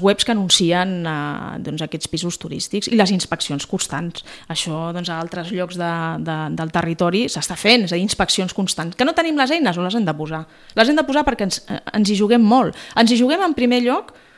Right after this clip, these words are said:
eh, una cosa tan simple com controlar allò que és il·legal. I, en segon lloc, és que afecta a tots els sitgetans i les sitgetanes que no poden optar a un lloguer en condicions, perquè el mercat lliure està bloquejat.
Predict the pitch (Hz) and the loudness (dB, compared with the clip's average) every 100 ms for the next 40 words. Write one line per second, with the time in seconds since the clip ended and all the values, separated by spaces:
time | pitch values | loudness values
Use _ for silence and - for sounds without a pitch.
0 | _ _ _ - 208 202 196 185 180 180 | _ _ _ -2 2 4 4 2 0 -2
1 | - - - - 269 277 285 262 247 - | -6 -10 -4 2 4 4 4 4 4 6
2 | 254 247 339 370 - 226 208 190 190 - | 4 2 -2 -4 0 2 2 -2 -4 0
3 | 254 247 294 262 226 196 165 156 160 - | 0 2 4 2 2 0 -2 -4 -8 -14
4 | _ _ _ _ - - 247 240 262 294 | _ _ _ _ -20 0 4 4 4 2
5 | 320 285 403 - - - 214 262 247 285 | 2 2 0 -6 -18 -4 -2 -2 0 0
6 | 285 320 - 233 - 226 269 285 233 233 | 0 -6 -4 -4 -2 0 2 2 2 2
7 | 226 262 269 269 226 240 233 240 285 - | 2 0 -2 -2 -4 -4 -2 -2 -4 -8
8 | - 233 226 247 247 269 285 277 240 - | -4 0 2 2 4 4 4 4 2 2
9 | 269 339 - 226 220 269 247 214 247 359 | 2 2 2 4 6 6 6 4 2 0
10 | - 214 208 202 185 - - 233 - - | 0 2 4 2 2 0 -2 -4 -8 -2
11 | 247 208 214 202 185 254 269 320 - 311 | 0 2 2 2 2 0 0 0 -2 -6
12 | - - 214 208 196 170 269 | -4 0 2 2 0 -2 -4